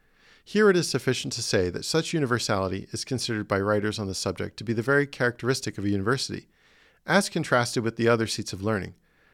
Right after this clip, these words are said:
Thus Johnson in his dictionary defines it to be a school where all arts and faculties are taught, and Mosheim, writing as a historian, says that before the rise of the University of Paris, for instance,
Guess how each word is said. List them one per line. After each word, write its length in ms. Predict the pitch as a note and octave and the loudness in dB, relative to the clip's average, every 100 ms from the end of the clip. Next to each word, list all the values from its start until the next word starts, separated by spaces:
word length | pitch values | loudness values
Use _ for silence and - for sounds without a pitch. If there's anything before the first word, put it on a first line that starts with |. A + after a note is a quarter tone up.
| _ - | _ 0
Thus 180 | C3+ - | 0 2
Johnson 420 | F3 F3 - A2 | 2 2 0 0
in 140 | G2+ | 0
his 140 | G2+ - | -2 -2
dictionary 540 | C3+ - B2 F2+ F2+ | -2 -2 -4 -2 -4
defines 360 | A2+ C#3 C#3+ B2 | -4 0 0 -2
it 80 | |
to 80 | - | -4
be 160 | A2 G#2 | 0 0
a 80 | - | -2
school 500 | - G#3 B2 G2+ A2+ | -4 0 0 0 -4
where 200 | C3 - | -4 2
all 300 | C3+ D#3+ E3+ G#2 | 4 4 4 2
arts 280 | G2+ - | 0 -2
and 140 | A#2+ A2 | -8 -2
faculties 480 | A2+ G#2+ G#2 G2+ F#2+ | -2 -2 -4 -6 -6
are 60 | |
taught, 340 | - C#3 - - _ _ _ _ | -4 -4 -6 -14 _ _ _ _
and 120 | A#2 | -2
Mosheim, 540 | A#2+ A#2 - D#3 G2+ F#2+ | 0 0 2 4 2 4
writing 260 | A2 A#2+ | 4 4
as 220 | B2 A2 G2 | 2 0 -4
a 60 | |
historian, 580 | F#2 - D#3 A#2+ F#2+ G2+ _ | -6 -2 0 0 -2 -6 _
says 360 | - D3 C#3 A2+ | -4 2 2 2
that 180 | G#2 | 0
before 300 | A#2+ - D#3 | -2 -2 0
the 100 | E3+ | 2
rise 320 | B2+ A#2 A2+ A#2+ | 4 4 2 0
of 60 | |
the 60 | G#2+ | 0
University 380 | G#2 G#2 - F#2+ | 2 0 -2 -6
of 60 | |
Paris, 320 | - F3 A#2 - | -4 0 0 -2
for 160 | F#2+ | -4
instance, 440 | E2+ - G2+ A2+ | -6 -6 -8 -10